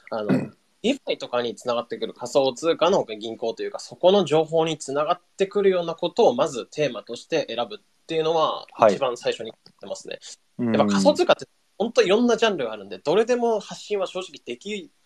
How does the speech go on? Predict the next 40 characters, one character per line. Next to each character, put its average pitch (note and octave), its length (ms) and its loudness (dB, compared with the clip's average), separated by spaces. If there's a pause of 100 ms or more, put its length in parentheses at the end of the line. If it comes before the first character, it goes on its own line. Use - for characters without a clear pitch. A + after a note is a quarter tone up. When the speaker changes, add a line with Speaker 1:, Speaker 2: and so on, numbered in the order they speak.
(140)
Speaker 1:
ち - 60 -10
ゃ G3 180 0
う C#3+ 100 -2
ん C#3 60 -2
で - 80 -10
す - 100 -16
よ F#2 60 -10
ね。 - 160 -14
Speaker 2:
う C#3+ 60 -2
ん - 20 4
う C3 40 4
ん。 - 20 4
Speaker 1:
や G#2 80 4
っ - 20 -4
ぱ B2+ 60 2
エ A#2 80 2
ヌ B2 60 4
エ A#2+ 40 2
フ A#2+ 100 -8
テ C#3 80 -6
ィ A#2+ 40 -4
ー - 20 -8
と - 180 -20
か、 B2+ 300 2 (360)
う A2+ 320 -6
ん、 - 20 -10
な C3+ 80 -4
ん - 20 -8
か A2+ 60 -6
メ A#2 120 -8
タ A#2+ 120 -2
バ G2+ 140 -8
ー - 20 -8
ス - 100 -20
と F2+ 140 -18
か、 A#2 340 0
Speaker 2:
う A2+ 60 -2
ん。 - 20 0
Speaker 1:
な G2+ 80 2
ん F2 40 -4